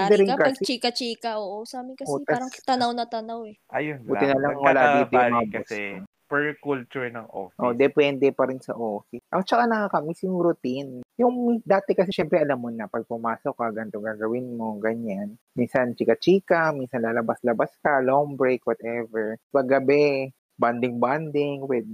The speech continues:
Speaker 2: other people.
Speaker 1: Yung mga nightlife ko talaga yung nakakamiss. <laughs> Yung nightlife,
Speaker 2: Diba?
Speaker 1: hindi work, yun naman.
Speaker 2: Hindi katulad ngayon, parang di, di ko na talaga mawari yung difference ng
Speaker 1: Hindi.
Speaker 2: weekday sa weekend. Parang
Speaker 3: Ayun
Speaker 2: pareho lang yung
Speaker 3: lang.
Speaker 2: ginagawa
Speaker 3: Mm-hmm.
Speaker 2: ko, gigising,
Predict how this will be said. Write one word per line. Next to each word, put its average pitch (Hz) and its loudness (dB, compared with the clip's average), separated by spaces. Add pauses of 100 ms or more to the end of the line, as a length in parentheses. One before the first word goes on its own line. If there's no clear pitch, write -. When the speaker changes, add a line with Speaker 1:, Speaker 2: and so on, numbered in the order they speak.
(100)
Speaker 2:
other 123 2
people. 135 -6
Speaker 1:
Yung 262 0
mga 269 2
nightlife 269 0
ko 277 -6
talaga 240 -8
yung 233 -10
nakakamiss. 214 -20 (440)
<laughs> - -14
Yung 208 -2
nightlife, 156 0 (160)
Speaker 2:
Diba? 120 2
Speaker 1:
hindi 185 -2
work, 190 0
yun 180 -8
naman. 180 -14 (440)
Speaker 2:
Hindi 196 6
katulad 220 6
ngayon, 185 6
parang 214 2 (280)
di, 185 0 (120)
di 190 4
ko 262 6
na 247 6
talaga 220 6
mawari 160 6
yung 156 0
difference 135 0
ng 123 -12
Speaker 1:
Hindi. 339 -2
Speaker 2:
weekday 151 4
sa 160 2
weekend. 127 2 (180)
Parang 285 2
Speaker 3:
Ayun - -4
Speaker 2:
pareho 262 4
lang 240 6
yung 220 6
Speaker 3:
lang. - - (160)
Speaker 2:
ginagawa 190 4
Speaker 3:
Mm-hmm. - -2
Speaker 2:
ko, 139 4
gigising, 139 0